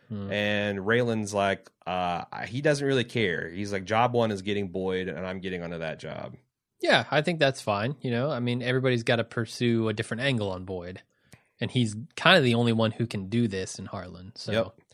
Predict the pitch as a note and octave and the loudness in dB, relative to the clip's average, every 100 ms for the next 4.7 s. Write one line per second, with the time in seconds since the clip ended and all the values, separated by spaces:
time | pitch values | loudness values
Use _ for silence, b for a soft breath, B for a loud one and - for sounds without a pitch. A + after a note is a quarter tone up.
0 | b b b - A#2 A#2 A#2 F3+ F3+ E3+ | b b b 0 2 2 4 6 6 6
1 | D3+ C#3 C#3+ B2+ A#2+ B2 A#2+ B2 A#2 A#2+ | -2 2 6 6 6 4 2 -2 0 2
2 | A2 G#2 - - - G2 F#2+ G#2 A2 G2+ | 2 0 -4 -6 -4 -2 0 0 -2 -2
3 | G#2+ G2+ G#2 G2+ F#2+ F#2+ F#2 E2+ G#2 G#2+ | -2 -2 -2 -2 -2 -2 -4 -4 -2 0
4 | G#2 - F2 F2 F2 F2 | -2 -4 -8 -6 -6 -8